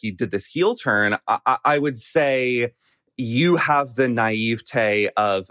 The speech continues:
a two-day-old infant. Um, if you have been paying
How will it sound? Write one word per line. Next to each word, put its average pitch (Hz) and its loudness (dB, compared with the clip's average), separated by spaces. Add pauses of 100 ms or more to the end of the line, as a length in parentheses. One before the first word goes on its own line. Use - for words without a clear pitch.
a 104 -2
two-day-old 98 -2 (180)
infant. 107 -6 (380)
Um, 104 2 (260)
if 165 2
you 202 4
have 190 0
been 175 0
paying 139 0